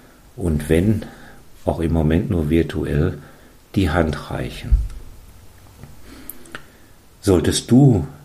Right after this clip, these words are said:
dich jetzt angesprochen fühlen, dann bleibe nicht alleine. Komm ins Handeln. Es lohnt sich.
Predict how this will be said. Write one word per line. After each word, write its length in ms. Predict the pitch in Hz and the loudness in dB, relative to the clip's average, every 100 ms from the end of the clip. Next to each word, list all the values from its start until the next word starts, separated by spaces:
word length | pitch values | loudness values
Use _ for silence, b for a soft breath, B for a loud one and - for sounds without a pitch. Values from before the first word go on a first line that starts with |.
| - - 104 | -20 -6 -2
dich 240 | 92 - | -2 0
jetzt 460 | 98 98 - - - | 0 0 -8 -8 0
angesprochen 720 | 117 104 - - 76 78 80 | 2 2 -2 -4 -2 -2 -4
fühlen, 520 | - 76 85 92 107 - b b b b b b b _ - _ - - - - - | -4 -2 0 -2 -6 -12 b b b b b b b _ -20 _ -20 -20 -20 -20 -6
dann 160 | 82 85 | -2 0
bleibe 280 | 87 87 85 | 0 0 0
nicht 300 | 87 - 90 | -2 -4 -6
alleine. 640 | 90 82 71 71 71 71 - - - - - - _ B B B B B B - | -4 0 2 2 -2 -10 -16 -20 -20 -20 -20 -20 _ B B B B B B -20
Komm 260 | - 104 107 | -4 0 2
ins 320 | 101 - - | 0 0 -6
Handeln. 640 | 90 90 95 107 107 120 123 - - _ _ - _ _ _ _ _ _ _ - - - - | -4 -2 -2 0 0 -2 -6 -14 -20 _ _ -20 _ _ _ _ _ _ _ -20 -20 -16 -8
Es 200 | - - | -4 0
lohnt 300 | 82 82 78 | 2 2 0
sich. 320 | 73 73 | -6 -8